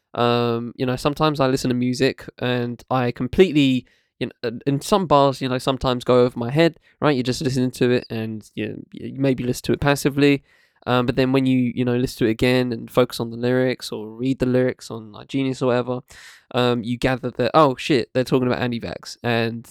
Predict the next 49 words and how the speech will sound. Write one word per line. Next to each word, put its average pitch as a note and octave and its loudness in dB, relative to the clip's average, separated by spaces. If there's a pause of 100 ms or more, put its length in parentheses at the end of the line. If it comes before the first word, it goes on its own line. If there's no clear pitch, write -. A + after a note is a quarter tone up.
(120)
you C3 2
know, A#2 4
I've B2+ 0
been C#3 2
hit D3+ 4
with B2+ 2
that B2+ 4
a A#2+ -2
couple B2+ 0
of A#2 -4
times B2 0
over A#2+ 0
the A#2+ -4
past B2 0
year, B2+ 4
and A#2+ -2
I'm A#2 -8
just - -14
like, A#2 2 (480)
"Fuck, - -8
why D3+ 0
is F#3+ -2
he, G3+ -6 (300)
<sighs> - -20
damn G3+ 4
it, F#3+ 2 (720)
fuck, B3 -10
why, E3 -4
why A3 -2
are E4 6
you E4+ 4
talking G#3 4
about E3+ 0
that C3 -6
shit, B2 -6
bro? A#2 -10 (360)
Like, F3 -4
what, G3 -4
what C4+ 4
is G#3 2
your F#3+ 2
problem?" - -4 (400)
Um, B2+ 2
and, B2+ 0
you C3+ 0
know, A#2 -2
and A#2 -10
obviously B2 -14
my, A#2+ -10